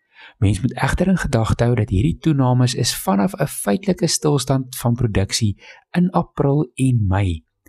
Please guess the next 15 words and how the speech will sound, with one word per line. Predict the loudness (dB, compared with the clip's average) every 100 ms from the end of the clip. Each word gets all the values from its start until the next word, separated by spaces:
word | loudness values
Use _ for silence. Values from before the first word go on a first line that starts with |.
| _ -20 -20 -2
En | 2
daar | 4 4
is | 0
steeds | 0 0 2
beperkings | 0 0 0 0 0 -2 0
en | 2
regulasies | 2 2 0 0 0 0 0 -2
wat | -2 -4
keer | -4 0 0
dat | 0 -2
vervaardigers | -4 -4 -2 0 0 -2 -4
teen | -2 -4
vol | -4 -2 -2
kapasiteit | 0 -2 -2 -4 -4 -4 -2
werk. | -4 -4 -4 -8